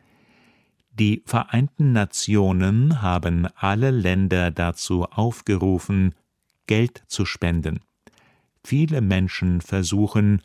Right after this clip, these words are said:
aus Afghanistan zu fliehen. Es gibt keine ausländischen Soldatinnen und Soldaten mehr,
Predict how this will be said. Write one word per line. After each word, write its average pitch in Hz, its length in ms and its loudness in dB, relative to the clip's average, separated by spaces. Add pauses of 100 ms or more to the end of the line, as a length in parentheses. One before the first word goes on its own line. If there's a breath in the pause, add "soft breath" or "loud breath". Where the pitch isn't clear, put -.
(340)
aus 92 400 -4 (100)
Afghanistan 90 1040 -2
zu - 220 -6
fliehen. 101 440 -2 (1000 soft breath)
Es 104 340 -4
gibt - 420 -8
keine 139 560 0
ausländischen 95 1000 0
Soldatinnen 95 1120 0 (100)
und 87 460 -4
Soldaten 95 880 0
mehr, 90 480 2